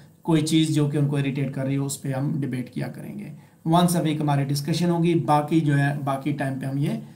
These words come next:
इंशाल्लाह linguistics को पढ़ेंगे, ना सिर्फ पढ़ेंगे बल्कि इसको अच्छी तरह पढ़ेंगे। So, इसी के साथ हमारी ये आज की बातें complete हुई।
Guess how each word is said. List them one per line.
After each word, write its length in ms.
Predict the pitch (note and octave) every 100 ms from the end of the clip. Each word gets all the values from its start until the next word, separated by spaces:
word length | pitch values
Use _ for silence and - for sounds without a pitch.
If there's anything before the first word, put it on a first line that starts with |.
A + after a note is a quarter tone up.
| - - D#3
इंशाल्लाह 580 | C#3+ C3+ C3 D#3+ - D#3+
linguistics 520 | C3+ C3+ - C#3 -
को 120 | C#3+
पढ़ेंगे, 480 | C#3 C3+ C3 B2+ B2+
ना 200 | C#3 F3
सिर्फ 260 | F3 D#3+
पढ़ेंगे 300 | - D#3+ D#3
बल्कि 240 | C#3+ C#3 D3
इसको 260 | - C#3+
अच्छी 300 | C#3+ - D3+
तरह 360 | C#3+ C#3+ F3+ - - - _ _ -
पढ़ेंगे। 420 | D3 C#3 C3+ C#3+ - - - _ _ _ _ _ _ _ -
So, 280 | - F3+ F3+
इसी 280 | F3+ G#3 G#3+
के 80 | -
साथ 200 | F3 E3+
हमारी 340 | D#3+ D3+ D3+
ये 340 | D3 C#3 C#3
आज 300 | C#3 C#3 C#3
की 140 | - C#3+
बातें 500 | C3 C#3 C#3 C#3 -
complete 420 | C#3+ C#3+ E3 D#3
हुई। 380 | D#3 E3 E3